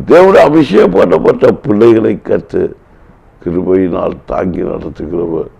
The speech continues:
என்று சொல்லி முடிவாக பேசியிருக்கிறீங்க. அதன்படியாக எங்க பிள்ளைகள் இரக்கம் செய்யும்படிக்கு நான் ஜெபிக்கிறேன். பரலோக தகப்பனே, மகிமையான வல்லமை எங்க பிள்ளைகளை சூழ்ந்து கொள்ளட்டும் அப்பனே.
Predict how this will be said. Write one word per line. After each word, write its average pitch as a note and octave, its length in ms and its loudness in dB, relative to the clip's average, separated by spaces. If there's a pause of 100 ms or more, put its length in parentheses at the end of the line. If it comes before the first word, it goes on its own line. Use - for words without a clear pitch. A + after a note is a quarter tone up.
(640)
என்று D#2+ 360 -6
சொல்லி F#2+ 440 -2
முடிவாக F2 680 -2 (160)
பேசியிருக்கிறீங்க. - 1080 -12 (680)
அதன்படியாக G2 920 0
எங்க F2+ 380 -2
பிள்ளைகள் F2 680 -4
இரக்கம் D#2+ 480 -6
செய்யும்படிக்கு D#2 680 -12
நான் - 320 -12
ஜெபிக்கிறேன். - 540 -20 (920)
பரலோக D3+ 460 4 (100)
தகப்பனே, C3+ 500 2
மகிமையான B2+ 880 -2
வல்லமை F#2+ 600 -2 (680)
எங்க F2+ 360 -2
பிள்ளைகளை F#2+ 840 -4
சூழ்ந்து F#2 360 -4
கொள்ளட்டும் F2+ 560 -6
அப்பனே. D#2+ 560 -10